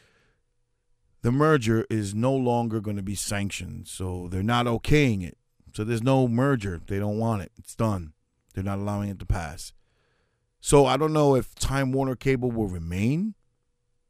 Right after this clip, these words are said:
and the Spectrum folks, the Charter folks, got up. I don't know how that works.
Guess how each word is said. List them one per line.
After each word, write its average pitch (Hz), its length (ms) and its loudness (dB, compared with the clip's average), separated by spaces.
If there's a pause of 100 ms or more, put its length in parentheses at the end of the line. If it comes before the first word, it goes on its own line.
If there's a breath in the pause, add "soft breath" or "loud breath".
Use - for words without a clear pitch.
(720)
and 92 340 -8
the 87 520 -6
Spectrum 110 640 -2
folks, 110 560 -2
the 90 100 -12
Charter 104 380 -4
folks, 110 320 -8
got 95 160 -8
up. 92 120 -2
I 110 140 0
don't 131 100 0
know 120 80 -2
how 95 160 -6
that 92 220 -8
works. 107 460 -4